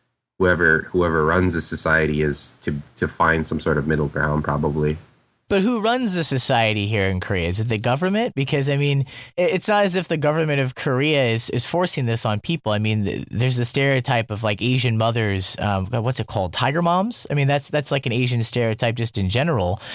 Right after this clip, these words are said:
Speaker 2: It's not like Korea is the only place in Asia where children are forced to, to try to succeed or people are for-, I mean, Japan, it has a lot of the same problems that Korea does, you know? Korea doesn't <laughs> like using Japan as a reference, but
Speaker 1: I mean, well, I mean, who, who,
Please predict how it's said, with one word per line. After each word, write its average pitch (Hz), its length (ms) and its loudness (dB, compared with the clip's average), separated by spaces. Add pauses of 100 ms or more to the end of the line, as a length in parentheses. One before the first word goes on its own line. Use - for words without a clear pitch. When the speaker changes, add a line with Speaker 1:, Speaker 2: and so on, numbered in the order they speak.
(240)
Speaker 2:
It's 123 140 0
not 180 80 2
like 151 140 2
Korea 151 320 0
is 131 100 0
the 117 80 0
only 120 220 2
place 123 400 0
in 110 80 0
Asia 117 340 2
where 95 160 0
children 113 400 0
are 92 80 0
forced 113 460 -2
to, 82 280 -2
to - 140 -4
try 113 220 0
to 98 80 -2
succeed 110 640 -2
or 90 240 0 (240)
people 120 260 0
are 101 140 2
for-, 117 320 -2
I - 20 0
mean, 127 140 2
Japan, 131 460 0
it 104 160 -2
has 113 160 -2
a 101 40 -2
lot 107 180 2
of 107 60 -2
the 107 100 -4
same 104 240 0
problems 98 340 -2
that 95 140 -2
Korea 92 280 0
does, 82 280 -2
you 95 60 0
know? 98 240 0 (240)
Korea 160 220 0
doesn't 147 240 0
<laughs> 214 40 4
like 175 160 2
using 170 280 2
Japan 151 360 2
as 180 200 2
a 147 120 0
reference, 139 520 0
but 117 260 2 (160)
Speaker 1:
I 160 80 4
mean, 151 160 4
well, 147 220 6
I 131 80 4
mean, 131 140 6
who, 127 180 -2
who, 143 300 -2